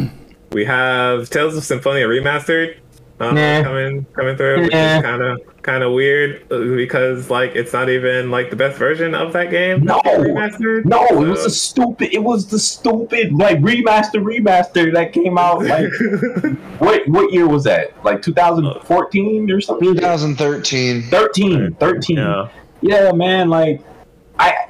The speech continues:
Speaker 2: it blew my mind first, 'cause when, when they first announced it, I was like,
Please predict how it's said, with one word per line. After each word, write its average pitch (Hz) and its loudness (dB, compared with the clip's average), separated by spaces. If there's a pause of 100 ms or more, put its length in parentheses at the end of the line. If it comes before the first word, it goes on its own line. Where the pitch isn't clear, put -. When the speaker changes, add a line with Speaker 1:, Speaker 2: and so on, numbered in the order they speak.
(260)
Speaker 2:
it 196 2
blew 190 4
my 214 4
mind 156 0
first, 160 0
'cause 139 -2
when, 135 2 (180)
when 139 2
they 143 2
first - 0
announced 120 0
it, 120 2
I 127 4
was 127 0
like, 120 4